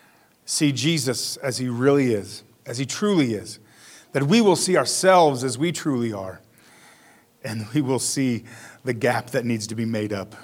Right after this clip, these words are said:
And God, I pray that you would help us to follow, that you would draw, continue, Lord, as I prayed earlier, to draw us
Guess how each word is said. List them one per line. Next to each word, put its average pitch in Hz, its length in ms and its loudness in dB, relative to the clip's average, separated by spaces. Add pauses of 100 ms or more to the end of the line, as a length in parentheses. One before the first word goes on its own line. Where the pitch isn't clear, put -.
(800)
And 117 80 -6
God, 117 160 8
I 113 40 6
pray 123 220 4
that 120 160 0
you 127 160 2
would 120 140 4
help 117 300 0
us 110 360 -2 (400)
to - 120 -4
follow, 104 580 -4 (400)
that 131 180 -2
you 151 80 0
would 131 160 2
draw, 131 320 4
continue, 156 560 0
Lord, 139 220 2
as 131 100 -4
I 139 80 2
prayed 147 240 0
earlier, 117 300 0
to 123 140 -10
draw 123 400 0
us 120 380 -6